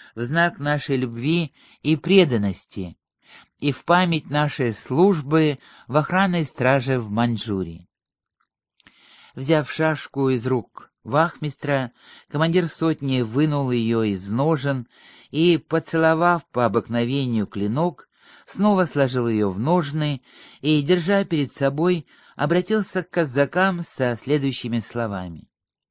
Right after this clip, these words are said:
«Спасибо за ценный подарок. Не знаю, как и благодарить вас за проявленное ко мне внимание и любовь. Эта боевая шашка Шамиля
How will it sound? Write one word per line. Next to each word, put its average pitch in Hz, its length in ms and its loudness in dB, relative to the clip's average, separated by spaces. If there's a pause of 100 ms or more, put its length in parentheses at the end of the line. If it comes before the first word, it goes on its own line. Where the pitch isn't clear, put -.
(800)
«Спасибо 196 800 0
за 160 180 2
ценный 151 460 0
подарок. 107 800 -4 (540)
Не 123 180 -2
знаю, 147 580 0
как 143 380 -2
и 131 80 0
благодарить 123 720 0
вас 123 360 0
за 113 420 0 (380)
проявленное 143 800 2
ко 127 160 -2
мне 127 200 -2
внимание 143 840 0 (260)
и 139 120 0
любовь. 127 600 -2 (960)
Эта 170 580 2
боевая 170 520 2
шашка 156 560 -2
Шамиля 127 800 0